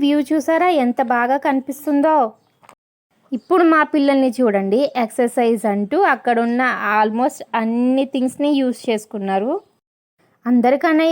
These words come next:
ఎక్కువగా మా త్రిష్క ఎక్కువ యూజ్ చేసింది. పాపం మా రితిక ట్రై చేస్తూ ఉంది,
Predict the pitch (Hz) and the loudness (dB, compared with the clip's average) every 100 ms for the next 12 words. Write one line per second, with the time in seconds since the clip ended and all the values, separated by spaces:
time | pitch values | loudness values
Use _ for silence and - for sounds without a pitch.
0 | 320 311 302 427 392 359 269 254 - 277 | 0 0 0 2 2 0 -4 -6 -2 0
1 | 285 262 262 247 233 247 - 220 214 214 | 2 0 -2 0 0 -2 -4 -4 -4 -4
2 | 214 285 330 269 262 302 269 247 240 240 | -4 -4 0 0 0 0 0 0 -4 -2
3 | 302 247 254 254 262 302 - 277 233 226 | -4 -2 -2 0 0 -2 0 -2 0 -2